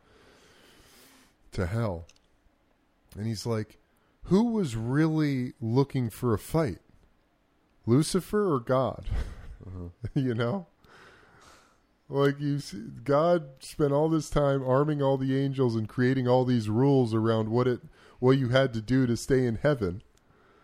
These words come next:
Speaker 1: And therefore, he was asking for a fight. He was asking for opposition.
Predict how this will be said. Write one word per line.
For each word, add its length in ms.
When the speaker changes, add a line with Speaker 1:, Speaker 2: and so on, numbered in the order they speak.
Speaker 1:
And 180
therefore, 520
he 120
was 160
asking 500
for 200
a 40
fight. 440
He 100
was 160
asking 460
for 200
opposition. 680